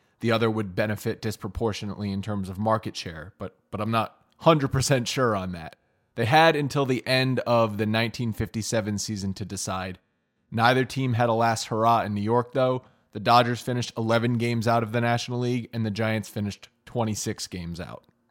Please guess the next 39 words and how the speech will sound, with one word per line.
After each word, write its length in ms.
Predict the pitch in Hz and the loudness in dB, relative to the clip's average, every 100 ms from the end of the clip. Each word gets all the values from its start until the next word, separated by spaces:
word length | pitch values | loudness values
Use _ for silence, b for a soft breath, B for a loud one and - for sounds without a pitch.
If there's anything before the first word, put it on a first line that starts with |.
| _ _ _ _ _ _ | _ _ _ _ _ _
O'Malley, 640 | 127 135 151 139 110 104 98 | 0 4 6 6 2 -4 -6
the 80 | 117 | 0
Dodgers 440 | 127 131 117 101 | 4 4 2 -4
owner, 280 | 101 95 87 | -6 -6 -8
wanted 440 | 95 117 143 151 | 0 2 4 2
a 60 | 127 | 2
new 140 | 123 | 0
stadium, 640 | 113 - 113 104 90 78 - | -2 -2 -2 -2 -6 -10 -6
but 220 | - 127 | 0 0
more 220 | 143 165 226 | 0 2 2
importantly, 640 | 202 - 131 117 117 101 | 2 0 0 0 -4 -4
he 140 | 95 | -4
wanted 480 | 113 107 120 131 123 | -2 2 2 0 -4
an 100 | 117 | -4
entire 500 | 110 101 - 107 107 | -4 -4 -2 0 0
city 320 | 101 113 101 | -2 -4 -6
to 140 | 98 101 | -6 -8
himself, 560 | 87 - 95 78 - - | -6 -6 -6 -10 -16 -20
which 180 | 98 104 | -12 -8
is 100 | 104 | -6
why 200 | 104 107 | -2 -2
he 120 | 101 | 0
was 160 | 110 104 | -2 -2
in 140 | 98 | -4
favor 400 | 98 107 110 101 | -4 -4 -4 -4
of 120 | 101 90 | -6 -6
the 60 | |
move, 360 | 98 98 80 - _ _ | -6 -6 -8 -14 _ _
and 180 | - 120 | -4 0
Los 220 | 113 113 | 0 2
Angeles 420 | 139 143 123 117 | 0 2 2 0
offered 320 | - 117 104 107 | 2 0 0 -6
him 160 | 98 | -6
both. 340 | 95 82 - _ _ _ _ _ | -6 -8 -12 _ _ _ _ _
Now, 220 | 120 123 | 0 0
while 240 | 120 127 131 | 2 6 6
the 100 | 123 | 6
Dodgers 520 | 113 127 151 190 156 | 4 6 6 4 2
were 160 | 147 | 0